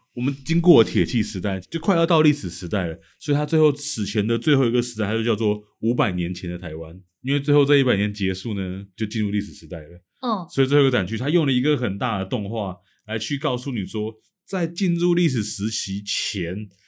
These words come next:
Speaker 1: 台湾最后的样貌。可能有外国人开始进来了啊，可能有汉人已经开始进来了，渐渐的有各种文化交融在这一个展区里面，所以在这边用五百年前这些概念做一个收尾，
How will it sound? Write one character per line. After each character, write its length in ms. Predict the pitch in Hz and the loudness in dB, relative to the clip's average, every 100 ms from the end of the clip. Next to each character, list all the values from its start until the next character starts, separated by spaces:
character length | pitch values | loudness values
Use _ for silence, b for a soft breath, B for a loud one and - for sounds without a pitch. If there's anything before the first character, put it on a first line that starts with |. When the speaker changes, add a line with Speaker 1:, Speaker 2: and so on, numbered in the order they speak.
| _ | _
Speaker 1:
台 140 | - 110 | -6 -4
湾 160 | 120 | -4
最 240 | 120 139 104 | -2 0 0
后 180 | 120 | -2
的 100 | 92 | -4
样 180 | 90 90 | -4 -4
貌。 280 | 87 85 82 b b | -6 -8 -12 b b
可 120 | - | -4
能 60 | 156 | 0
有 80 | 139 | 2
外 160 | 156 | 2
国 120 | 135 123 | 2 2
人 100 | 117 | 2
开 100 | 139 | 2
始 100 | 110 | 2
进 180 | 127 110 | 0 -2
来 180 | 95 | -2
了 200 | 98 104 | 0 0
啊， 340 | 98 98 98 104 - _ | 0 -2 -4 -6 -12 _
可 120 | - | -4
能 120 | 110 131 | -2 0
有 160 | 117 | -2
汉 220 | 101 139 | -2 -4
人 160 | 110 104 | -2 -4
已 20 | |
经 140 | 95 104 | -4 -6
开 100 | 117 | -6
始 100 | 87 | -4
进 160 | 104 | -6
来 140 | 82 78 | -8 -10
了， 120 | 85 b b b | -12 b b b
渐 220 | 139 120 | -4 -2
渐 180 | 135 117 | -2 -2
的 80 | 107 | -2
有 140 | 95 | -2
各 260 | 90 170 127 | 0 0 0
种 280 | 113 90 | -2 -2
文 200 | 90 98 | -2 -2
化 240 | 107 131 101 | -2 -2 -2
交 400 | 95 131 120 127 | -4 -2 -2 -2
融 260 | 110 90 98 | -2 -4 -4
在 260 | 110 104 - | -4 -4 -8
这 220 | - 170 | -4 0
一 120 | 113 | 0
个 120 | 110 113 | 0 -4
展 240 | 92 82 | -4 -6
区 200 | - 104 | -4 -4
里 140 | 92 | -4
面， 240 | 80 95 87 b b b | -4 -6 -8 b b b
所 240 | - 127 | -6 -2
以 160 | 107 87 b b | -2 -4 b b
在 160 | - 131 | -2 -2
这 100 | 127 | 0
边 160 | 123 120 | -2 0
用 160 | 131 | 0
五 140 | 113 117 | 0 0
百 160 | 113 | 0
年 180 | 87 87 | 0 -2
前 200 | 87 95 | -4 -4
这 40 | |
些 120 | 107 104 | -4 -2
概 160 | 107 | -2
念 160 | 98 95 | -2 -2
做 180 | 120 92 | 0 0
一 40 | |
个 100 | 98 | 0
收 300 | - 120 113 | -2 0 0
尾， 200 | 110 82 | 0 -4